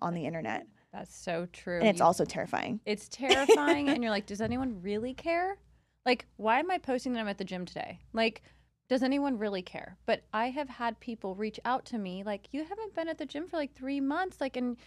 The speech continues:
Speaker 2: you really inspired me to go. And it was a reminder to go. And every time I didn't feel like going, I saw you and I go, 'Okay, I'm just gonna go.'"
Speaker 1: Yeah.
Speaker 2: And so it's like, you never know. Like, those people are just watching and you're inspiring and, like,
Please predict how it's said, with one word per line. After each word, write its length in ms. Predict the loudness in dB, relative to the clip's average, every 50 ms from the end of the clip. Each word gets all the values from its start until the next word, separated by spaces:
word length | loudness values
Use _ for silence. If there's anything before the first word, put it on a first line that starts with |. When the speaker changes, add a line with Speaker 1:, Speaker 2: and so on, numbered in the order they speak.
| -18 _ -8
Speaker 2:
you 160 | -6 -4 -4
really 400 | -2 0 2 2 2 2 2 2
inspired 560 | 2 0 -2 -2 -2 0 0 0 0 -2 0
me 100 | 0 0
to 100 | 0 -2
go. 300 | -2 2 2 2 4 4
And 80 | 2 0
it 20 |
was 100 | 0 -2
a 40 | -2
reminder 480 | -2 -2 0 0 0 0 0 0 0 -2
to 80 | -2
go. 260 | -2 0 0 0 2 0
And 80 | -2
every 140 | -4 -6 -6
time 220 | -6 -6 -6 -4
I 40 | -4
didn't 160 | -4 -4 -6 -8 -14 -20 -20 -16 -14
feel 260 | -8 0 2 4 6
like 160 | 6 4 2
going, 240 | 2 0 0 2 2
I 80 | 0 0
saw 220 | 0 2 4 4 6
you 260 | 4 2 0 0 0
and 100 | 0 0
I 120 | 0 -2 2
go, 320 | 4 6 6 6 4 0 -4 -18 -20 _ _ _ _ _ _ _ _ _ _ _ _ _ _ _ _ _ _ _ 0 0
'Okay, 340 | 2 2 2 0 -2 0 2 2
I'm 120 | 4 4
just 160 | 4 0 0
gonna 140 | -2 -2 0
go.'" 260 | 0 -2 -4 -4 -10 -16 _ _ _ _ _ -8
Speaker 1:
Yeah. 220 | -6 -4 0 2
Speaker 2:
And 100 | 2 2 4
so 100 | 2 0
it's 100 | 0 0
like, 180 | -2 -2 0
you 60 | 0 2
never 340 | 2 2 2 0 0 0 2
know. 560 | 2 2 4 4 2 2 4 2 2 0 0 0
Like, 260 | 0 0 0 0 -6 -20 -20 -20 _ _ _ 0
those 120 | 0 0 0
people 180 | 0 -4 -2
are 80 | -2 -4
just 260 | -4 -6 -8 -10 -10
watching 640 | -6 -4 -2 -2 -2 -2 -2 -2 -2 -2 -4 -8 -8 -4
and 140 | -2 0 2
you're 80 | 2 2
inspiring 680 | 0 -2 -2 -2 -2 0 0 0 -2 -2 -4 -6 -10 -8 -4
and, 200 | -2 0 2 2
like, 260 | 2 0 0 -2 -6